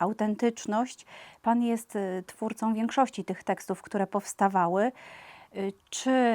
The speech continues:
ciężko jest pisać o tych właśnie wartościach, o tym, y, mm,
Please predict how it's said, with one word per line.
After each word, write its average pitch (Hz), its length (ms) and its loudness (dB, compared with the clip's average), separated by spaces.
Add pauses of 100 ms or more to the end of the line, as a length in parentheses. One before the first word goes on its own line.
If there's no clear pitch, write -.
(320)
ciężko 269 540 4
jest 226 400 0 (180)
pisać 294 480 4
o 208 120 -2
tych 202 240 -6
właśnie 202 420 0
wartościach, 202 600 0
o 208 80 0
tym, 196 340 0
y, 180 320 -2 (120)
mm, 190 260 -6